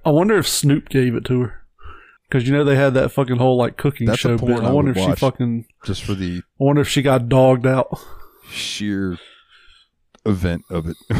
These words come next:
Speaker 2: that it would be. <laughs>
Speaker 1: I feel like, and this is gonna sound weird, I feel like Snoop Dogg probably has a huge dick. Like, do you, would you agree?
Speaker 2: Yeah, you know why I think I, I would agree with that?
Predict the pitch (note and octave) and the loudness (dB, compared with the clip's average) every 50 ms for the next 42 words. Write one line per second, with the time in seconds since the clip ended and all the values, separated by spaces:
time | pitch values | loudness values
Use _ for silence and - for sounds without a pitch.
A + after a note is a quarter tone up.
0 | - - - C#3+ A#2+ G#2 G2 A#2 A#2 - - G#2+ G#2 A2+ - - E3+ D#3 - - | 2 2 2 2 2 0 0 0 0 0 0 2 2 4 2 4 2 0 -2 -2
1 | - - - - - - - - - - - - - G3 - - - _ _ - | -8 -16 -18 -20 -20 -20 -20 -20 -20 -20 -8 -4 -4 -4 -4 -6 -14 _ _ -4
2 | - - - - F#3 A3 C4 B3+ A#3+ G#3+ G3+ F#3 F3+ D#3+ - - - - D#3+ C#3 | -4 -4 0 0 0 2 2 4 4 4 4 4 2 2 0 -4 -6 -2 0 2
3 | D#3 F#3 - - E3+ E3+ D#3+ C#3+ - - D#3 C#3 B2+ A#2+ A#2 B2 B2+ B2 A#2+ A#2+ | 2 0 0 -2 0 0 0 0 0 0 2 2 2 2 4 4 4 4 4 2
4 | A#2 - - - - _ - - - - _ - C#3 - - F3+ A3 A#3+ G3+ - | 0 -2 -8 -14 -20 _ -20 -20 -20 -16 _ -8 -6 -2 2 2 2 2 0 -2
5 | - - - D3 D3 C#3+ - C#3 B2+ B2+ A#2+ - - C3+ B2+ B2+ B2 G#2 A2 B2+ | -4 -2 0 0 0 2 2 2 2 2 2 2 2 2 4 4 4 2 2 2
6 | B2 A2 A2 - - - - - C#3 B2+ B2+ B2 A2 - - - B2 A2+ G2 - | 0 0 -2 -6 -8 -8 -4 -2 2 2 2 2 0 -2 -4 -4 -4 -4 -4 -6
7 | _ _ _ - - - - - - - - - - - - - C3+ A#2+ A#2 A#2 | _ _ _ -20 -18 -18 -18 -20 -20 -20 -20 -20 -20 -20 -4 0 2 2 4 4
8 | A#2 A#2 - - - - - - _ _ _ _ _ _ _ _ - C3 C3 C#3 | 2 0 -2 -6 -12 -20 -20 -20 _ _ _ _ _ _ _ _ -2 0 0 0
9 | D3 C#3+ C3+ C3 C#3 A#2 C3+ D3+ D3+ C#3 C3 D3 D3+ D#3 D3 D#3+ F3+ G3+ G#3+ A3 | 0 0 0 0 2 2 4 2 2 2 2 0 0 0 0 0 2 2 2 2
10 | F#3 - C#3+ D#3+ E3+ G3 G#3 E3 A#2+ A2 G#2+ A2+ B2 A#2+ - - A#2+ A#2 - - | 0 0 -2 0 2 4 4 4 4 4 4 2 2 0 0 0 -2 -2 0 0
11 | C3+ C3+ C#3 - _ _ - - A2 A2+ G#2+ - G#2 A2 G#2 G2+ G2+ G2 F#2 G2+ | -2 -4 -4 -8 _ _ -4 0 0 0 0 0 2 2 4 4 2 2 2 2
12 | G2+ G#2+ A2+ A#2 - B2+ C3 C3 - | 2 2 2 2 2 2 2 2 0